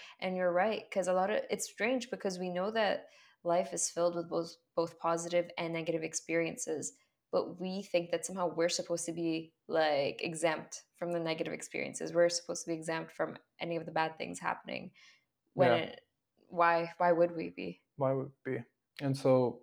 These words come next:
Speaker 2: like, to give a practical example, something I used to complain about a lot. For those of you who don't know, my parents own a pizza store, and I used to work at that pizza store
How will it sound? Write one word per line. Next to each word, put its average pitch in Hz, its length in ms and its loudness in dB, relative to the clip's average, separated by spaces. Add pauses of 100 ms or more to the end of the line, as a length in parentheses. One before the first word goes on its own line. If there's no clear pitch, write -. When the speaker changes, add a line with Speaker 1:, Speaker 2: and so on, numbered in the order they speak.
(140)
Speaker 2:
like, 131 220 4
to 131 60 0
give 143 160 2
a 135 60 2
practical 123 440 2
example, 117 380 2
something 117 280 -2
I 113 80 2
used 113 200 -2
to 117 80 -6
complain 117 300 0
about 113 280 -4
a - 20 -4
lot. 101 360 0
For 120 60 -2
those 135 200 4
of 139 80 -2
you 127 80 4
who 123 80 0
don't 117 200 4
know, 117 100 2
my 117 140 0
parents 113 300 -2
own 117 80 0
a 113 40 0
pizza - 260 -6
store, - 360 -4 (540)
and 113 300 0
I 113 60 4
used 117 240 2
to 117 60 2
work 107 220 6
at 113 60 -2
that 107 180 4
pizza - 240 -4
store 107 280 2